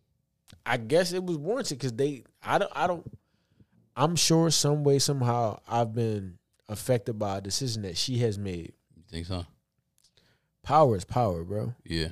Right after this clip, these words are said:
Speaker 1: The African trade, she helped fund that.
Speaker 2: Yeah, her fam-, her
Speaker 1: Her
Speaker 2: fam-, not
Speaker 1: family,
Speaker 2: her.
Speaker 1: yeah, not her, but her family has
Speaker 2: Yeah,
Speaker 1: helped fund that.
Speaker 2: yeah.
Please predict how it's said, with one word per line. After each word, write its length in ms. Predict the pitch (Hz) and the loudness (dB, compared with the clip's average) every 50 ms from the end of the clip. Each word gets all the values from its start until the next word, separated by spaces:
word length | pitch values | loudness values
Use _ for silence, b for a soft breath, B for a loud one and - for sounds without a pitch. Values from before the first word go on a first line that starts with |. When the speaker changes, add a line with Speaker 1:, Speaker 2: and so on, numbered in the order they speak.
| - _ _ _ _ _ _ _ _ _ _ _ _ _ _ _ | -8 _ _ _ _ _ _ _ _ _ _ _ _ _ _ _
Speaker 1:
The 420 | - 127 123 113 107 104 98 - - _ _ _ _ _ - | 2 2 4 4 2 0 -2 -6 -12 _ _ _ _ _ 6
African 500 | 131 151 160 151 165 151 165 165 160 147 | 8 8 8 8 4 2 2 0 0 0
trade, 520 | - - - 208 226 208 131 87 - - _ _ _ _ _ _ _ _ _ _ _ _ _ _ | 0 0 2 4 4 4 2 2 -4 -12 _ _ _ _ _ _ _ _ _ _ _ _ _ _
she 220 | _ - - 156 151 | _ -6 0 4 6
helped 240 | 170 180 - - | 6 6 4 2
fund 320 | - - - 208 240 220 139 | 0 2 2 2 4 2 0
that. 200 | 90 73 - - _ _ _ _ _ _ _ _ _ _ _ _ _ _ _ _ _ _ _ _ _ _ _ _ _ _ _ _ _ _ _ _ _ _ _ _ _ _ _ _ _ | -2 -4 -6 -12 _ _ _ _ _ _ _ _ _ _ _ _ _ _ _ _ _ _ _ _ _ _ _ _ _ _ _ _ _ _ _ _ _ _ _ _ _ _ _ _ _
Speaker 2:
Yeah, 240 | - 87 107 104 117 123 | -6 -2 0 2 2 2
her 180 | 110 95 92 | 0 -2 -4
fam-, 220 | 87 - 92 107 - | -4 -4 -6 -6 -4
her 100 | - 107 | -2 -2
Speaker 1:
Her 40 | 95 | -2
Speaker 2:
fam-, 340 | 85 - 101 107 120 - 117 | 0 2 4 4 4 6 6
not 180 | 123 - - - | 6 8 8 10
Speaker 1:
family, 80 | - - | 10 10
Speaker 2:
her. 220 | 101 101 87 78 | 8 8 6 6
Speaker 1:
yeah, 100 | 143 147 | 6 6
not 180 | 147 175 165 135 | 6 8 8 8
her, 120 | 143 151 | 8 8
but 140 | 131 127 110 | 8 6 6
her 120 | 120 160 151 | 6 4 2
family 400 | - - 160 190 226 208 170 139 | 2 0 0 2 4 4 4 4
has 140 | 139 123 90 | 4 4 6
Speaker 2:
Yeah, 80 | 87 | 6
Speaker 1:
helped 140 | - 82 80 | 6 6 4
fund 220 | - 220 233 180 110 | 2 0 0 2 0
that. 140 | 98 85 | 0 0
Speaker 2:
yeah. 220 | 85 85 85 78 | 0 0 0 0